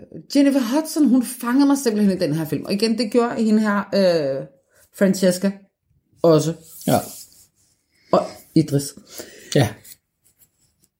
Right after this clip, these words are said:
Speaker 2: Jeg siger, altså, det, det mest mærkelige ved den her film for mig er også bare helt det der med, at, at der er ikke så meget handling i den som sådan.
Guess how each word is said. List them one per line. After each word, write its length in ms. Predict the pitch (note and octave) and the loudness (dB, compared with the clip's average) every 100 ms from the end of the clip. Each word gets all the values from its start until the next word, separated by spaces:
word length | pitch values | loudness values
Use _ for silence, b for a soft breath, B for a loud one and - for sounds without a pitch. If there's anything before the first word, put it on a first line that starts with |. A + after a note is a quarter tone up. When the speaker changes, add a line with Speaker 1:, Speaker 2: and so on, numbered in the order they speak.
| _ _ _ - | _ _ _ -8
Speaker 2:
Jeg 180 | E3 D3+ | -2 0
siger, 160 | E3 | 0
altså, 160 | F3 D3+ D3 | 0 -2 0
det, 140 | F#3 | 2
det 80 | E3+ | 4
mest 180 | G3 G#3 | 2 4
mærkelige 260 | F3 D#3+ E3 | 0 0 0
ved 60 | |
den 80 | D#3 | 0
her 80 | D#3 | 0
film 200 | D#3+ C#3+ | -2 -4
for 100 | C#3+ | -6
mig 120 | C3+ | -6
er 140 | B2+ | -4
også 220 | C3 B2+ - | -4 -4 -8
bare 100 | C3 | -6
helt 160 | C#3 | -6
det 80 | C3+ | -6
der 60 | C3+ | -6
med, 120 | B2+ | -8
at, 160 | B2 - B B B B B - _ _ _ _ - - _ | -10 -16 B B B B B -20 _ _ _ _ -20 -20 _
at 180 | - G3+ | -2 0
der 60 | F3+ | 0
er 40 | |
ikke 120 | F#3 | 0
så 80 | - | 0
meget 160 | C#4+ A#3+ | 0 2
handling 400 | D#3+ F#3+ G#3+ A3+ | 2 4 2 2
i 40 | E3+ | 2
den 160 | A3+ | 2
som 180 | G#3+ F3+ | 0 -2
sådan. 420 | C#3+ - D3+ G3 | -4 -4 0 2